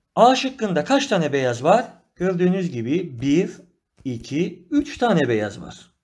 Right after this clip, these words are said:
Peki tüm küçük şekiller kaç tane? Bir, iki, üç, dört. Yani üç bölü dört. Aradığımız cevap A şıkkı. Ama biz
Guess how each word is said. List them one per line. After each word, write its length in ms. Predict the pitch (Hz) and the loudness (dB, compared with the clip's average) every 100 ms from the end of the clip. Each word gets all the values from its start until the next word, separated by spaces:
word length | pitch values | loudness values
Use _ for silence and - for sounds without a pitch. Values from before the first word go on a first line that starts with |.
| _ _ _ _ _ _ _ _ _ | _ _ _ _ _ _ _ _ _
Peki 460 | 170 175 151 123 - _ - | -14 -8 -8 -8 -20 _ -6
tüm 220 | - 294 | 0 0
küçük 260 | 233 175 175 | 0 -2 -4
şekiller 440 | 147 135 123 117 | -4 -4 -2 -2
kaç 200 | 120 113 | -4 -6
tane? 520 | - 117 147 214 - - _ _ - | -2 0 0 -2 -4 -18 _ _ -16
Bir, 480 | 117 117 135 175 - _ _ _ - | -6 -2 -2 -4 -12 _ _ _ -12
iki, 640 | 123 113 110 110 156 - _ _ 120 | -10 -10 -6 -6 -6 -10 _ _ -4
üç, 460 | 139 - - - _ _ _ - | -2 -2 -8 -20 _ _ _ 2
dört. 340 | 180 - - _ _ _ _ _ _ _ _ _ _ _ - _ - | 2 2 -10 _ _ _ _ _ _ _ _ _ _ _ -20 _ -6
Yani 440 | 143 117 120 180 | -2 -2 -4 -6
üç 260 | 190 - - | -6 -8 -4
bölü 200 | 123 226 | 0 6
dört. 300 | 220 175 - _ _ _ - | 6 4 0 _ _ _ 0
Aradığımız 580 | 170 170 160 160 190 143 | 2 4 2 -2 -4 -4
cevap 540 | 113 131 240 - _ _ _ _ - | 0 2 0 -2 _ _ _ _ 4
A 180 | 226 | 4
şıkkı. 340 | - 127 - 92 - _ _ _ _ - | 4 -4 -12 -20 -20 _ _ _ _ -6
Ama 260 | 247 262 | -2 0
biz 380 | 220 262 285 - | 0 0 -2 -10